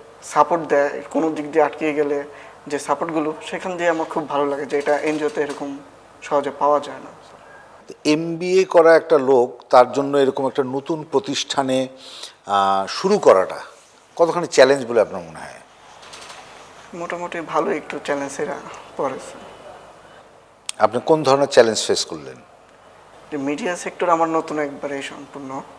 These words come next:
Speaker 1: তো এখানে একটা চ্যালেঞ্জ যে এটা আমি কিভাবে মানিয়ে নেব, কিভাবে আমি করব, সে একটা চ্যালেঞ্জ। আর অ্যাকাউন্ট সেক্টর থেকে এমবিএ কমপ্লিট করার পর এই সেক্টরে আসা, তো আরেকটা নতুন আরেক চ্যালেঞ্জ।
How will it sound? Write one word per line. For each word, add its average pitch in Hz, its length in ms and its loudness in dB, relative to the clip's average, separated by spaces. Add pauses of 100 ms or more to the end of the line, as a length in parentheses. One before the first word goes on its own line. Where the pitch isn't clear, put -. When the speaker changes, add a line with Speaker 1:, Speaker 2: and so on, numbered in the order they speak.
(360)
Speaker 1:
তো 143 360 -2
এখানে 175 300 0
একটা 165 200 0
চ্যালেঞ্জ 156 640 -4
যে 151 120 4
এটা 151 160 2
আমি 147 120 0
কিভাবে 156 320 2
মানিয়ে 151 360 -2
নেব, 147 300 -2 (120)
কিভাবে 156 220 2
আমি 147 220 0
করব, 147 580 0 (320)
সে 151 160 0
একটা 143 220 0
চ্যালেঞ্জ। 143 340 0 (560)
আর 127 280 -10 (140)
অ্যাকাউন্ট 160 420 2
সেক্টর 156 340 -2 (100)
থেকে 156 200 -2 (240)
এমবিএ 156 380 0
কমপ্লিট 151 360 -4
করার 151 260 0
পর 147 260 -2 (200)
এই 165 160 -2
সেক্টরে 156 420 -2
আসা, 143 400 -2 (600)
তো 170 80 0
আরেকটা 151 640 4
নতুন 147 260 -2
আরেক 143 240 0
চ্যালেঞ্জ। 147 280 -12